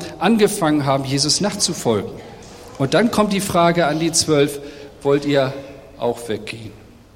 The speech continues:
Der Sklave hier, jetzt blende ich wieder zurück ins Alte Testament, hatte hier nach sechs Jahren die Möglichkeit,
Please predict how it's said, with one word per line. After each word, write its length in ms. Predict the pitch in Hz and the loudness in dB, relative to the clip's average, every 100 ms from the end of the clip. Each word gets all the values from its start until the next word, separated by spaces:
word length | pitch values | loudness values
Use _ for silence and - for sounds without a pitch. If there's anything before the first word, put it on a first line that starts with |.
| - - _ - - _ - - - - - - - - - - - - - - - - - - | -20 -20 _ -20 -20 _ -20 -20 -20 -20 -20 -20 -20 -20 -20 -20 -20 -20 -20 -20 -20 -20 -20 -2
Der 80 | 139 | 2
Sklave 480 | 139 - 160 190 180 | 2 2 2 2 2
hier, 340 | 139 131 151 208 - - - | 0 0 0 -2 -10 -16 -14
jetzt 180 | 117 110 | -12 -8
blende 240 | 123 127 | -4 -4
ich 100 | 127 | -4
wieder 180 | 127 120 | -4 -2
zurück 320 | - 107 139 | -2 -4 -4
ins 160 | 113 101 | -4 -4
Alte 240 | 104 107 | -2 -4
Testament, 460 | 131 151 - 151 196 - - - - - | -4 -4 -2 -2 -4 -8 -16 -20 -20 -10
hatte 260 | - 151 170 | 0 0 2
hier 460 | 156 165 175 202 196 | 0 2 4 2 0
nach 120 | 143 | 0
sechs 400 | 135 - - - | 2 2 2 2
Jahren 240 | 160 151 147 | 4 4 2
die 120 | 135 | 2
Möglichkeit, 800 | 135 202 185 165 - 127 143 | 2 2 2 -2 0 2 0